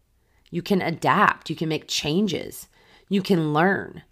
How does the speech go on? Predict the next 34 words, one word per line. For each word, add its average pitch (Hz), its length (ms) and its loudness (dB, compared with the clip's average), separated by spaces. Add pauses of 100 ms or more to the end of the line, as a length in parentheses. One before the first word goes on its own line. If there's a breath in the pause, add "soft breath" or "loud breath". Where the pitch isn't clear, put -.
(420 soft breath)
It's 185 140 -4
like 180 140 4
the 175 80 2
blinders 151 760 4
are 151 60 -2
taken 156 340 -2
off 147 300 0
and 151 140 -2
you 151 100 -2
can 160 160 -6
start 147 380 -2
to 165 60 -6
find 151 440 -2
new 151 160 -2
avenues 147 600 -2
to - 100 -12
pursue. 156 640 -4 (1400)
You 180 120 4
know, 160 100 2
last 156 500 2
year, 165 320 2
it's 156 220 -2
so 170 240 0
crazy 165 420 -4
that 151 120 0
it's - 320 -12 (220)
been, 156 360 0
like, 143 220 -4
almost 185 340 -2
a 160 40 -6 (200)
year 196 140 8
ago 151 240 2
now 143 320 2
when 147 320 -4